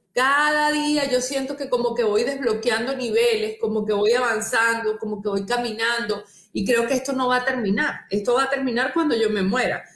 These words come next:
Pero cada día yo sigo aprendiendo, aprendiendo, voy evolucionando, siento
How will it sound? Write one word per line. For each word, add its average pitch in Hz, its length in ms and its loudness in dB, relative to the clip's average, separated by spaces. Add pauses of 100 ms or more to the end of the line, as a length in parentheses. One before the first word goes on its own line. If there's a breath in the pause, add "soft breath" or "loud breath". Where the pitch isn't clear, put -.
(180 loud breath)
Pero 220 200 2 (100)
cada 294 400 2
día 302 360 2
yo 220 180 2
sigo 240 260 -2
aprendiendo, 226 800 0
aprendiendo, 220 760 0
voy 214 160 4
evolucionando, 214 920 0
siento 208 300 -2